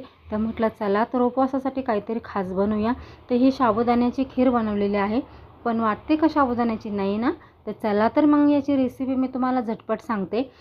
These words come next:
तर मी इथे आहे ना शाबूस तांदूळ आहे ना भिजत टाकला होता, सकाळीच टाकला होता, एक दोन तासापूर्वी टाकला होता. तो छानपैकी भिजलेला आहे.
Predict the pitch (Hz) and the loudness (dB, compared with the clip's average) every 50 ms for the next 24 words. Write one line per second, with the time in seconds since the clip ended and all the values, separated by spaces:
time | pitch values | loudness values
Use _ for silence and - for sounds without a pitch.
0 | - - _ _ 285 285 285 302 302 302 302 302 339 339 311 285 302 311 302 294 | -20 -20 _ _ 0 4 4 6 6 4 4 2 2 4 4 4 4 2 2 0
1 | 254 226 214 254 247 - 254 233 240 247 262 262 254 254 277 311 269 269 240 - | 0 0 0 -2 -2 -2 -4 -2 -2 0 0 0 2 2 2 2 2 0 -2 -2
2 | 220 214 - - 208 202 - 202 196 202 202 202 190 190 190 - - - - - | -4 -6 -4 -6 -8 -6 -4 -4 -4 -2 -4 -4 -6 -8 -10 -12 -16 -20 -20 -10
3 | - 247 240 - 254 277 320 311 - 277 254 - 226 208 196 190 190 254 254 262 | -8 -6 -2 2 2 2 2 2 0 0 0 0 0 0 0 0 0 0 0 0
4 | 240 233 269 269 269 269 247 220 214 - 233 226 - 220 220 220 214 214 202 - | 0 2 2 2 4 4 2 2 0 -2 -4 -4 -4 -2 -2 -2 -2 -2 -2 -2
5 | 202 202 196 190 - 202 254 294 - - - - - - 208 202 - - 240 247 | -2 -2 -2 -2 -2 -4 -4 -4 -6 -10 -18 -18 -10 -8 -8 -6 -2 0 2 4
6 | 247 240 - 254 240 247 - 240 214 233 247 208 208 214 214 220 247 240 233 220 | 4 4 2 0 0 0 -2 -4 -2 -2 -2 -2 -2 -2 0 2 4 4 4 4
7 | 214 262 | 2 0